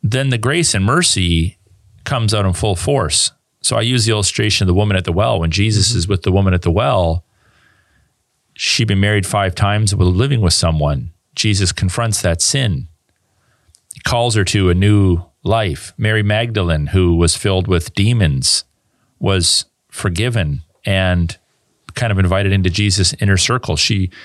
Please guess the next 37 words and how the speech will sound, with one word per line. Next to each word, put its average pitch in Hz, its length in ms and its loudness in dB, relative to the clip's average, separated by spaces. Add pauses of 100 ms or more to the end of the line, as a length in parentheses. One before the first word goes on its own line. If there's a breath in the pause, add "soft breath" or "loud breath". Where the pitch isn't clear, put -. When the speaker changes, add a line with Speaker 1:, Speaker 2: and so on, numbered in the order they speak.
(140 loud breath)
Speaker 1:
history 139 300 -2
tells 98 260 0
us 95 60 -2
she 95 140 0
was 90 100 2
probably 92 280 2
also 90 300 2
a 80 40 2
prostitute. 98 680 0
The - 40 -8
Bible 98 280 0
doesn't - 240 -2
say 85 180 0
that, 78 160 -2
but - 100 -2
history 85 560 0 (680 loud breath)
tells 95 280 0
us 82 80 0
she 92 140 2
was 82 100 2
probably 95 340 0
also 85 300 2
a 78 60 0
former 80 340 0
prostitute. 87 840 -2 (1080 loud breath)
You - 80 -6
think 123 160 -2
of 101 100 0
Rahab, 101 600 0
who 95 140 4
ended 98 240 2
up 95 220 0
in 92 200 2
the 85 340 2
genealogy 92 640 2
of 80 120 0
Christ 113 640 -2